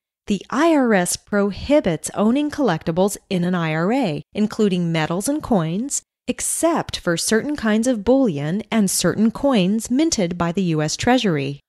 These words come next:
According to I R S publication five ninety, quote, "If an I R A invests in collectibles, the amount invested is considered distributed in the year invested,"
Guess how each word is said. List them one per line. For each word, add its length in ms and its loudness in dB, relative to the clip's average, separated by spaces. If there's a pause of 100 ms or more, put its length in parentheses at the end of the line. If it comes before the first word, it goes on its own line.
(160)
According 500 4
to 160 -2
I 200 2
R 140 4
S 140 2
publication 680 0
five 380 -2
ninety, 560 0 (140)
quote, 580 2 (320)
"If 160 4
an 140 4 (100)
I 220 2
R 240 4
A 340 2
invests 500 2
in 140 -2
collectibles, 760 -4
the 140 2
amount 440 0
invested 720 0
is 140 0
considered 640 0
distributed 1080 2 (160)
in 220 6
the 80 4
year 300 2
invested," 720 0